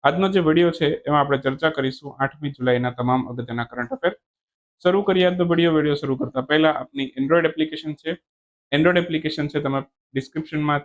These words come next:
આપેલી લિંકમાંથી પણ ડાઉનલોડ કરી શકો છો અથવા પ્લે સ્ટોરમાં ડાયરેક્ટલી સર્ચ કરીને પણ ડાઉનલોડ કરી શકો છો.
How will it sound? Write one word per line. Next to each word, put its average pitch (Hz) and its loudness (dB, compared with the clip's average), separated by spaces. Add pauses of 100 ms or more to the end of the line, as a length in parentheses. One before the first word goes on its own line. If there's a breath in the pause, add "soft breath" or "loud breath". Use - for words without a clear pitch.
(120)
આપેલી 143 2
લિંકમાંથી 135 0
પણ 143 -2
ડાઉનલોડ 139 2
કરી 139 -4
શકો 139 -6
છો 143 -8
અથવા 135 2
પ્લે 135 0
સ્ટોરમાં 135 -2
ડાયરેક્ટલી 135 2
સર્ચ 127 -4 (120)
કરીને 127 -4
પણ 123 -14
ડાઉનલોડ 123 -2
કરી 120 -14
શકો - -20
છો. - -20